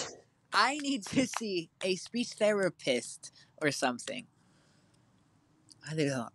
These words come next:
A deep, deep, deep, deep, deep. <laughs> But yeah.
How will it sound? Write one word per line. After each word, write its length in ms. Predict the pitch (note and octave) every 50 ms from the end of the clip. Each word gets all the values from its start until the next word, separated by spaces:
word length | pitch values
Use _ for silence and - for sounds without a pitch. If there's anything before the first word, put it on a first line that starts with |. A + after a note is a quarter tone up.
| -
A 80 | - D3+
deep, 180 | D#3 F#3+ F#3+ E3
deep, 220 | D#3+ E3+ F3+ E3+
deep, 240 | D#3+ D3+ F3+ F3+ D3+
deep, 240 | D3+ D3 F3 F3 D#3
deep. 280 | D3+ D3+ F3 F#3 - -
<laughs> 60 | D#3 - - - - - - - - - - - - - - - - - - - - - - - - - - - - - - - - - - - _ _ _ _ _ _ _ _ _ _ _ _ _ _ _ _ _ _ _ _ _ _ _ _ _ - A2+ A#2 A#2 B2+ C3
But 200 | C#3 C3+ B2+ -
yeah. 280 | A#2+ A#2 A2 G2+ F#2